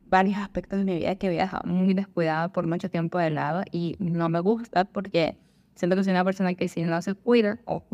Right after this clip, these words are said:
todos, si no nos cuidamos a nivel de templo, que es nuestro cuerpo y demás, pues al final, ¿cómo pretendemos tener tanta energía para hacer las otras cosas? Y creo que eso es algo que de verdad damos muy por sentado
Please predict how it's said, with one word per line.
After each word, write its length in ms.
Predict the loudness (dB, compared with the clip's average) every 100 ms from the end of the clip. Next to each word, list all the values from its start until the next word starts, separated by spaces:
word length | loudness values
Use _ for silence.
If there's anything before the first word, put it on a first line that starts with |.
| 0
todos, 340 | 2 4 2
si 160 | -2 -2
no 140 | -2
nos 140 | -2 -2
cuidamos 380 | 0 0 2 0
a 80 | 2
nivel 200 | 0 -2
de 120 | -4
templo, 480 | 0 4 4 2 -2
que 80 |
es 60 | -4
nuestro 300 | -6 -6 -4
cuerpo 420 | 0 -2 -2 -4
y 100 | -2
demás, 420 | 0 0 -2 -4 -10 _ _ _
pues 160 | -2 0
al 80 | 0
final, 320 | 2 2 0
¿cómo 220 | 0 0
pretendemos 500 | 2 0 2 0 0
tener 280 | 0 -2 -2
tanta 280 | 0 0 0
energía 420 | -2 -2 -2 -2
para 160 | 0 -2
hacer 160 | -2
las 140 | -4 -4
otras 200 | -6 0
cosas? 280 | 0 0 -2
Y 120 | -2
creo 180 | -2 -2
que 80 |
eso 160 | -2 -2
es 60 | -2
algo 240 | 0 0
que 280 | 0 0 -2 _ _ -4
de 140 | 0
verdad 280 | 0 0 0
damos 260 | 0 0
muy 300 | 2 4 4
por 220 | 2 -2 -2
sentado 640 | -2 -2 0 2 2 0